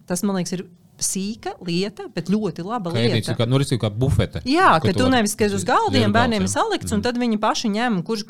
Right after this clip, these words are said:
Speaker 1: kurš grib vairāk kartupeļus, kurš grib mazāk, kurš negrib. Izcils piemērs.
Speaker 2: Un
Speaker 1: Arī tā var.
Speaker 2: l-, tātad, um, cik skolas, tav-,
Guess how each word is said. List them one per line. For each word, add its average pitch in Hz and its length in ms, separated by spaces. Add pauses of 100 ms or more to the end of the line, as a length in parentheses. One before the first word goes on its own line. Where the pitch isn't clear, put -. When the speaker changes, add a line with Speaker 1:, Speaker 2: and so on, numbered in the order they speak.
(140)
Speaker 1:
kurš 214 160
grib 185 200
vairāk 339 280
kartupeļus, 254 400
kurš 196 120
grib 180 120
mazāk, 285 240
kurš 160 160
negrib. 240 460 (260)
Izcils 185 440
piemērs. 208 580 (260)
Speaker 2:
Un 208 80
Speaker 1:
Arī 214 160
tā 240 240
var. 147 160 (240)
Speaker 2:
l-, 107 140 (260)
tātad, 107 320
um, 98 960
cik 139 160
skolas, 120 300
tav-, 95 180